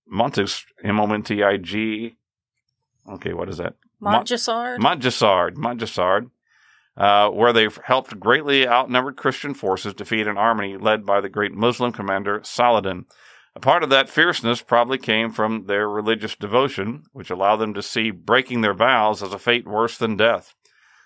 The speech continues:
Speaker 1: The rule of the Knights Templar called for them to never retreat, surrender, or charge without being ordered to do so first. Their influence swelled to a new high in eleven thirty-nine when Pope Innocent the Second issued a papal bull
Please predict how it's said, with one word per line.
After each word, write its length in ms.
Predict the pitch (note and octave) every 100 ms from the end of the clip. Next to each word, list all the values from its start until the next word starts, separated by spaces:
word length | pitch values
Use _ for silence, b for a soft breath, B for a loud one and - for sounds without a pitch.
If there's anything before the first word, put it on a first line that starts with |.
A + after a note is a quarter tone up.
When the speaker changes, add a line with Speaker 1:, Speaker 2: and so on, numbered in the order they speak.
| b
Speaker 1:
The 100 | -
rule 220 | F#2+ D3+ F3+
of 60 |
the 80 | D#3
Knights 360 | C#3 B2 B2+ -
Templar 520 | - A#2+ A#2+ G#2+ G#2
called 320 | - A2 A2
for 80 | A2
them 180 | G#2+ G#2+
to 80 | G2+
never 380 | G2 G#2 B2 C3
retreat, 560 | B2+ - D3 D#3+ - _ _
surrender, 600 | - G2 A2 B2+ C#3 C3+ -
or 160 | F#2 E2+
charge 680 | - D#3 C#3 F2+ G2 A#2 - _
without 320 | F#2 G2 -
being 220 | A2 A2+ A2
ordered 300 | B2 A#2+ G2
to 80 | F#2
do 180 | F#2+
so 240 | G2 G2 G2
first. 480 | - C4 - - - _ b b b b b
Their 160 | - A#2
influence 420 | F3 D#3 C#3+ C3+
swelled 520 | - C3 C#3+ A2+ A#2+ B2+ - -
to 160 | G2+
a 40 | G2
new 200 | B2 F#3+
high 500 | F#2+ F#2 G2 A2+ C3 _ _ _ _
in 140 | G#2+
eleven 300 | G#2+ A#2 C3 B2
thirty-nine 640 | B2+ C3+ A#2 F#2+ G2+ A2+
when 180 | G#2+ G#2
Pope 300 | - C3+ C3
Innocent 380 | C#3 D#3 D3+ C3+
the 80 | B2+
Second 420 | - D3 B2+ G#2+
issued 320 | - A2 A2+ F#2+
a 60 |
papal 380 | - C#3+ D#3+ D#3
bull 560 | G2 B2 C3+ G2 A#2+